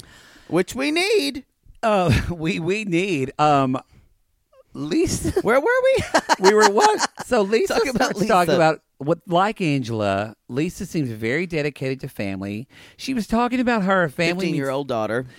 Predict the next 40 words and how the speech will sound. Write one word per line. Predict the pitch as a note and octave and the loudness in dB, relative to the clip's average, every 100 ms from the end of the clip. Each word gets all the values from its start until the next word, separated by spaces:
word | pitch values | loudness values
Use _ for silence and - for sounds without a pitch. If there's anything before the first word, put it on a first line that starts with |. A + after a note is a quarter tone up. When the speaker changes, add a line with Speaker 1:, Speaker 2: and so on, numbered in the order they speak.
| - | -18
Speaker 1:
Yeah. | - A2 | -10 -4
Speaker 2:
Yes, | D3 D3+ | -4 -4
she | - | -10
was | F#3 | -8
talking | B3 B3 C4+ | -2 -2 0
about | C4 | 0
her | G#3 | 0
family. | F#3+ F#3 F#3+ - | -2 -4 -6 -8
You, | C#3+ | -6
maybe | A3 C#4 A3 | -6 -4 -6
you | D3+ F3+ | -4 -6
paid | D3 E3+ D3+ | -4 -4 -4
attention | - D#3 - D3+ | -6 -8 -6 -4
to | |
this. | E3+ - _ - - _ | -4 -6 _ -20 -20 _
I | D#5+ | -18
could | - A#4 | -16 -14
not, | A#4+ A#4 - - | -8 -8 -8 -12
because | F#3+ A3+ A#3+ G#3+ - _ _ _ _ - - _ | -10 -4 -4 -6 -16 _ _ _ _ -20 -20 _
Lisa | - G#4+ - A4 | 4 4 4 0
was | G#3 D#3 | 0 0
wearing | F3 F3+ | 0 2
a | D3+ | 0
mullet | D3 A3+ B3+ G3+ | 2 2 2 -2
skirt | - - A#2+ G2 - - - _ - | -10 -4 -2 -2 -4 -18 -20 _ -10
Speaker 1:
<laughs> | - - - - | -6 -6 -4 -6
Speaker 2:
where | - | -4
it's | F#3+ - | -4 -4
short | - - B3+ C#4+ | -6 2 4 4
in | B3 | 0
the | F#3 | -4
front. | - C#4 A3 F3+ D3 - | -6 -6 -2 0 -2 -4
Speaker 1:
And | D3 F3 F#3 | -6 -2 0
then | E3+ | 0
party | C#3+ F3 F#3 F#3+ G3 | 2 4 4 2 0
in | G#3 | 0
the | G#3 | 2
back. | E3 B2 | 2 4
Speaker 2:
And | - | 2
then | A4+ | 4